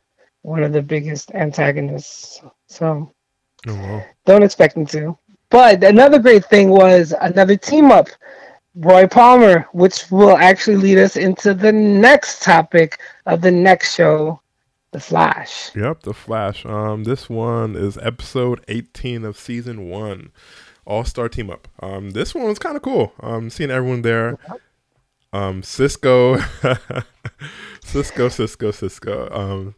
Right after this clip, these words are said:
Speaker 1: <laughs> Yeah, see, like I said, I was heartbroken when I saw him die,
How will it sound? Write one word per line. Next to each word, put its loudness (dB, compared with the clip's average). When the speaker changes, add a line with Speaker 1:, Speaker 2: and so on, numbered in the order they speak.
Speaker 1:
<laughs> 2
Yeah, 4
see, 2
like 4
I 2
said, 4
I 2
was 4
heartbroken 4
when 4
I 4
saw 0
him -2
die, 6